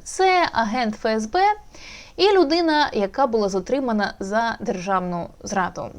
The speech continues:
Це людина, яка напряму радилася із Сіт-, Сівковичем,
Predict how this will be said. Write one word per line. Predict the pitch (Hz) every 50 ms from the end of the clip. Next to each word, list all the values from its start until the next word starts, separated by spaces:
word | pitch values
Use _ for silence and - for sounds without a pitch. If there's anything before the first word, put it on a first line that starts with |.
| - -
Це | - 359 381 392
людина, | 339 311 247 220 302 330 330 311 294 269 262 254 - -
яка | - 214 214 214 214 - - 277 269 269 269 269 269 269 269 - - -
напряму | 220 220 233 294 330 311 320 285 240 240 262 277 277 262 -
радилася | - 208 214 220 202 190 190 185 175 - - 180
із | 180 -
Сіт-, | - - 190 - - - -
Сівковичем, | - - 233 208 196 - 320 349 320 302 277 - - 247 214 202